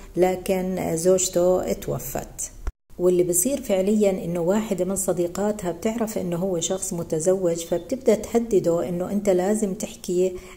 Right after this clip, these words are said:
لآمبر عن قصة زواجك، و-، وإلا أنا رح أحكي لها. فعلًا بيروح هو لهاي البنت وبيخبرها إنه هو كان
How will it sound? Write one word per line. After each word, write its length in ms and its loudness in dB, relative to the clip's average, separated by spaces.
لآمبر 680 0
عن 140 -6
قصة 340 0
زواجك، 600 0
و-، 340 -2
وإلا 540 2
أنا 160 2
رح 200 -6
أحكي 300 -2
لها. 180 -2
فعلًا 300 -2
بيروح 460 0
هو 180 4
لهاي 420 0
البنت 340 0
وبيخبرها 680 0
إنه 160 2
هو 560 4
كان 400 2